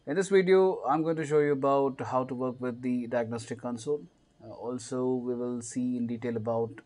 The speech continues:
each options present in the diagnostic console. So in my previous video, uh, we had seen about the,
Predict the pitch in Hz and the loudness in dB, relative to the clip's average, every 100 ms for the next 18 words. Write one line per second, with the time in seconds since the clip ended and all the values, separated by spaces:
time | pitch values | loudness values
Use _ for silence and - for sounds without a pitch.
0 | _ 123 123 - 120 117 - 123 113 120 | _ -8 -8 -6 -4 -4 -4 -8 -6 -8
1 | 113 113 117 120 113 113 113 - 113 117 | -6 -6 -4 -2 -4 -4 -8 -10 -10 -8
2 | 113 98 - _ _ _ _ _ _ - | -8 -14 -20 _ _ _ _ _ _ -20
3 | _ _ - 160 165 170 156 170 185 190 | _ _ 0 2 6 6 6 4 6 6
4 | 160 170 160 175 175 156 135 135 135 131 | 6 2 2 4 4 4 4 4 4 4
5 | 135 131 - 151 139 139 139 131 135 139 | 2 0 -2 -2 2 2 2 2 2 2
6 | 139 - | 2 -2